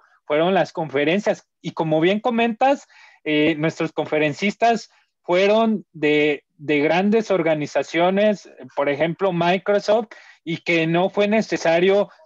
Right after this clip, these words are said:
pues, gestionar todo este tema logístico de traerla a, a nuestra invitada, sino que desde el lugar donde ella estaba nos pudo dar la conferencia. Yo creo que esa fue otra de las cosas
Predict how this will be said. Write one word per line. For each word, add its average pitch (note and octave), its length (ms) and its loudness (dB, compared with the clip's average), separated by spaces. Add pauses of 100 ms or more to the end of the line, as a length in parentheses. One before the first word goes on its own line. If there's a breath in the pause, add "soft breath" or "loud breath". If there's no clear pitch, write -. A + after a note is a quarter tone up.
pues, E3+ 180 -2
gestionar F3 600 0
todo G#3+ 160 2
este G3+ 220 -4
tema F#3+ 300 0
logístico F3+ 600 -2
de D3+ 160 0
traerla F#3 920 2 (300 soft breath)
a, C#3 400 0
a D3+ 80 2
nuestra D3+ 300 -2
invitada, F3+ 720 2
sino D3 400 -4
que D3 140 -4
desde C#3 340 -2
el C#3+ 60 0
lugar D3 300 2
donde F3+ 300 0
ella E3+ 160 0
estaba F3 500 0 (240 loud breath)
nos D3+ 200 -8
pudo F#3 280 0
dar F3 180 2
la F#3 160 0
conferencia. D#3+ 580 -2
Yo E3+ 180 -2
creo F3+ 240 -4
que E3 100 -6
esa E3+ 200 -6
fue F3+ 180 -2
otra F#3 240 0
de F#3 80 4
las D3 180 0
cosas F3+ 460 -2